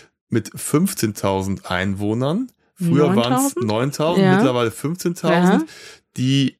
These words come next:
Speaker 1: europäische Hauptstadt mit den wenigsten Einwohnern.
Speaker 2: Ja.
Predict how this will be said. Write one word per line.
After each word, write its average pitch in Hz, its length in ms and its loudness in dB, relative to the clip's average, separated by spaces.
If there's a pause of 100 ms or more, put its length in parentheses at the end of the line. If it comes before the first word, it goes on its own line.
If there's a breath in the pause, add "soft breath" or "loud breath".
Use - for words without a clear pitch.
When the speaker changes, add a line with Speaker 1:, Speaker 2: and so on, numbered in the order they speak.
(100)
Speaker 1:
europäische 117 640 0
Hauptstadt 139 420 -2
mit 127 220 -4
den 117 260 -2 (300)
wenigsten - 400 -4
Einwohnern. 110 640 -4 (200)
Speaker 2:
Ja. - 160 -4